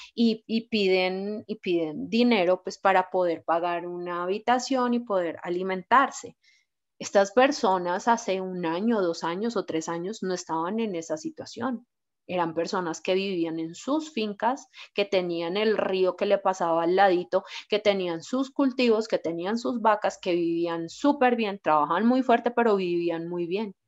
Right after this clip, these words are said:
Y de un día para otro tuvieron que salir. A veces muchos de ellos salen sin dinero porque ni siquiera alcanzan a sacar el dinero.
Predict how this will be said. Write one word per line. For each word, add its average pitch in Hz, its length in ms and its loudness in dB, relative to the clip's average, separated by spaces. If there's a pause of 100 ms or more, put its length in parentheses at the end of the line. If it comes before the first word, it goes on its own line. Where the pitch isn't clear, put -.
(260)
Y 185 140 -4
de 185 120 0
un 175 100 -4
día 196 220 4
para 240 220 6
otro 202 260 2
tuvieron 170 420 -4
que 233 140 2
salir. 196 840 0 (1800)
A 202 160 6
veces 220 380 6
muchos 226 340 2
de 208 140 6
ellos 220 220 0
salen 180 340 2
sin 214 240 -4
dinero 180 400 0
porque - 200 -10
ni 175 120 -6
siquiera 180 340 -4
alcanzan 180 480 -4
a 190 80 -6
sacar 185 300 -4
el 160 140 -2
dinero. 175 440 -8